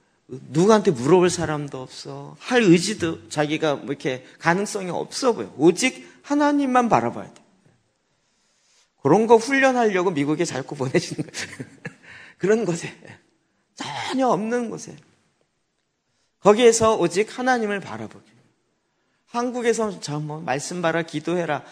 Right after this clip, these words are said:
아무리 얘기해도 뭐, "뭐 할게요." 이러고 그냥 휙 넘어가는데, 고난의 상황에 학교에 딱 들어가면 저절로 주여가 나오면서 <laughs> "주님, 도와주세요. 제발 좀 날 좀 살려주세요." 이렇게 가는 거죠.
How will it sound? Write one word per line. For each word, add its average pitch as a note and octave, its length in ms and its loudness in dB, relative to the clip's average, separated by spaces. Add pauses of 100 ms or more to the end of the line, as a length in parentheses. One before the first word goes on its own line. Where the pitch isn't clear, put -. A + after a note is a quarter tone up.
(180)
아무리 G3+ 480 2
얘기해도 D#3 480 0
뭐, C#3+ 320 -10 (180)
"뭐 G#3 160 -10
할게요." A#3+ 480 -2
이러고 E3+ 200 0
그냥 D3 300 -6 (180)
휙 G#3+ 200 -4
넘어가는데, B2 760 -6 (320)
고난의 G#3 460 2
상황에 F#3+ 380 -2
학교에 F3+ 360 -6
딱 F#3+ 200 -4
들어가면 C3+ 500 -4 (140)
저절로 D#3+ 500 2
주여가 C3 440 2
나오면서 A2 500 -6 (300)
<laughs> - 280 -14
"주님, E3+ 220 4 (420)
도와주세요. G#3 800 0 (640)
제발 E4+ 480 2
좀 D#4+ 160 -2
날 A#3+ 140 -6
좀 C#4+ 120 -8
살려주세요." A3+ 920 -4
이렇게 A#3 180 -4
가는 B2+ 320 -10
거죠. - 240 -20